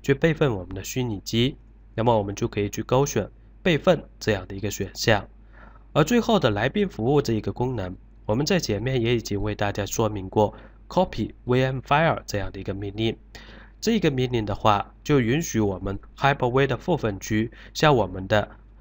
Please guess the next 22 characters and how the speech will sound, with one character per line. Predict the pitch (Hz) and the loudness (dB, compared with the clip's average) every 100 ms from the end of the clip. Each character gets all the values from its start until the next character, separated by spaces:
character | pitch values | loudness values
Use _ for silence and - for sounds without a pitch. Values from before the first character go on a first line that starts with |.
| - | -20
虚 | - - 170 | -6 -2 0
拟 | 113 | -2
机 | - 104 | 0 -2
直 | 101 107 | 0 -4
接 | 113 147 | 0 -2
拷 | - 92 | -2 -8
贝 | - 117 | -4 -2
数 | - 127 | 0 -2
据。 | - 156 - - - - | 2 0 0 -6 -20 -8
那 | 107 | 0
么 | 113 - - - | 0 -2 -12 0
这 | 180 | 2
个 | 135 107 | 4 2
呢， | 98 92 - - - | 2 -8 -12 -20 -20
我 | - 110 98 | -8 -6 -4
们 | 107 | -2
就 | 123 | -4
需 | - 131 | 0 0
要 | 110 | 0
去 | 117 | -4
启 | - 98 101 | -6 -8 -4
用 | 107 | -4